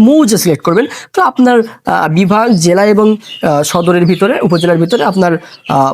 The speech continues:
মৌজাটা চলে আসবে কোন মৌজা। তো এখানে আমি বটতল মৌজা দিব, বটতল মৌজাটা খুঁজে পাচ্ছি না।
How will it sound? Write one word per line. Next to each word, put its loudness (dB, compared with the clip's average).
মৌজাটা 2
চলে 2
আসবে 0
কোন 2
মৌজা। 2
তো -2
এখানে 0
আমি 2
বটতল 0
মৌজা 2
দিব, 2
বটতল 0
মৌজাটা 2
খুঁজে -2
পাচ্ছি -2
না। 0